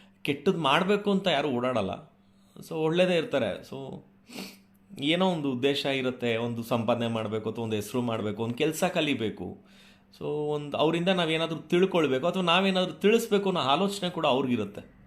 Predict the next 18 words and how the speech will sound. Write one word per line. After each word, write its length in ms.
So 80
ನಿಮ್ಮೊಬ್ರಿಗೆಲ್ಲ, 580
ಯಾರು 340
ಅಪಪ್ರಚಾರ 560
ಮಾಡೋವಂಥವ್ರಿಗೆ 720
ಈ 20
ಮಾತುಗಳು. 580
So 140
ದಯವಿಟ್ಟು 520
ಇದನ್ನೆಲ್ಲ 380
ನಿಲ್ಲಿಸಿ, 640
ಆ, 220
ಯಾರ 300
ಬಗ್ಗೆ 320
ಕೂಡ 220
ಯಾರಿಗೂ 760
ಎಲ್ಲೂ 360
ಕೂಡ 180